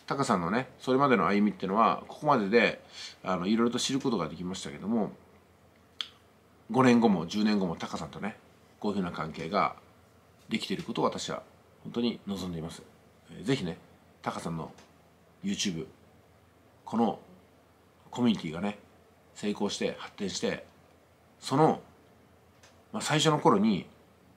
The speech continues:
即可塾っていうものの関わりがあったんだよっていうふうにね、あの、思っていただけるように、忘れられないように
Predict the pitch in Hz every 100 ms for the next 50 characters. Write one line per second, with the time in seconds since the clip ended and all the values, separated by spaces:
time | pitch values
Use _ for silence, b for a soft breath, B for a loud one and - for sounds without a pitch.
0 | - - 127 - 151 120 - 104 104 92
1 | - - 120 127 160 180 175 101 82 -
2 | 82 82 82 104 82 - - b b b
3 | b 90 85 76 - - _ _ - 143
4 | 180 - 107 123 113 117 98 78 - -
5 | _ _ _ _ _ 110 117 165 147 147
6 | 143 135 110 82